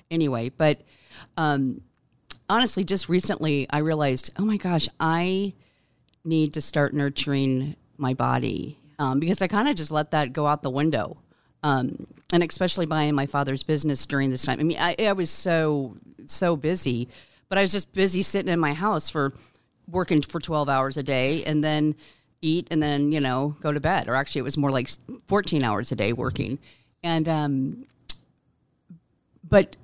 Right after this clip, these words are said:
<sighs> being quiet or being still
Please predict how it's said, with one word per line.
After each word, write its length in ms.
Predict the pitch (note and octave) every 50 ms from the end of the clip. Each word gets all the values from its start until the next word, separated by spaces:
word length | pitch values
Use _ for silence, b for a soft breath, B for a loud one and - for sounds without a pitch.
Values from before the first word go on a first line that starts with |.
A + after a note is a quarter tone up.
| - -
<sighs> 40 | B B B B B B B B B B B B B B _ _ _ _ _ _ _ _ F3 D#3+ -
being 600 | - A3 A#3 B3 C4+ D4 D4+ D4+ D#4 D#4 C#4+ B3+ - _ _ _ _ _ _ _ _ _ _ _ _ _ _ _ _ _ _ _ _ _ _ _ _ _ _ _ _ _ _ _ _ _ _ _
quiet 680 | - - - - D#3+ D3 C3+ B2+ A#2+ A2 - - - -
or 100 | F3 D#3+
being 480 | D3+ D3+ E3+ F3 F#3 F3+ F3+ F#3 F#3 F3+
still 720 | - - - - D#3 C#3+ C#3 B2 A#2 A#2 B2 C3 -